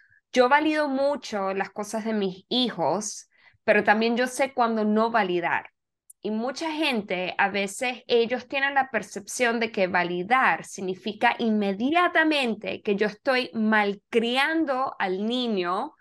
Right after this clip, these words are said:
versus validando su situación o sus emociones. Así que, ¿qué más mejor que hablar con Luis, que nos va a hablar so-, un poquito sobre eso, sobre su opinión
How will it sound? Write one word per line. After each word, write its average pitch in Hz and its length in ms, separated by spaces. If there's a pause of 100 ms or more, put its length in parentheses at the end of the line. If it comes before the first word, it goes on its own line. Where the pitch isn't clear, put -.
(520)
versus 220 960
validando 202 720
su 262 280
situación 208 800
o 214 100
sus 190 240
emociones. 165 680 (840)
Así 226 340
que, 254 240 (1080)
¿qué 302 140
más 320 560 (120)
mejor 214 600
que 220 320
hablar 180 640
con 226 520
Luis, 226 540
que 196 260
nos 202 220
va 165 140
a - 20
hablar 170 420
so-, - 200
un 180 100
poquito - 340
sobre 185 400
eso, 160 200
sobre 175 320
su 226 200
opinión 226 800